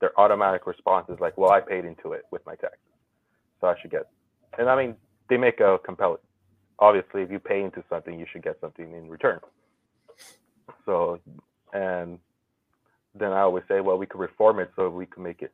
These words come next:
cheaper, so it costs less for you, and also better quality and all that." But yeah, there's always gonna be a social safety net. That's something that's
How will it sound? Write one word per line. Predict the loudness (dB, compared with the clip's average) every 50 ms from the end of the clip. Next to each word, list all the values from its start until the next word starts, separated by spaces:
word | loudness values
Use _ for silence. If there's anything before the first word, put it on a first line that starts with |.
| _ -12 -10
cheaper, | -10 -10 -8 -8 -4 -4 -4 -4 -6 _ _ _ _ _ _
so | -6 -6
it | -6 -6
costs | -2 2 4 4 4 2 -2 -8
less | -10 -10 -10 -12 _ _ _ _ _ _ -20 -20 _ _ _ _ _ _
for | -6 -6 -6
you, | -6 -8 -10 -10 -12 -12 -16 _ _ _ _ _ _ _ _ _ -12
and | -6 -4
also | -4 -4 -4 -2 -2 -2 -2 -2 -4 -6 -10 _ _ _ -2
better | -2 -2 -2
quality | -2 2 4 6 6 6 4 2 -2
and | -2 -2
all | 0 0
that." | 2 2 2 0 0 -2 _
But | 0 0 0 0 -4 -10 _ _ _ _ _ _ _ _ _ _ _
yeah, | 2 6 6 6 6 4 0 -6 _
there's | -2 -2 -2 0 2
always | 4 6 6 6 4 2 -2 -4
gonna | -6 -6 -6 -6
be | -8 -8 -10 -8 -8 -8 -10 -10 -12 -10 -8
a | -6 -6 -6 -6 -6 -8 -10 -12 -14 _ _ _ _ _
social | 2 2 2 2 -2 -8 -12 -12 _ _
safety | -16 -16 -16 _ _ -20 -18
net. | -16 -16 -16 _ _ _
That's | -4 -4 -4 -6 _
something | -8 -8 -8 -8 _ -14 -12 -12 -12 -12 -12 -14 -14 -16 -18 -20 _ _ _ _ _ _ _ -6
that's | -6 -6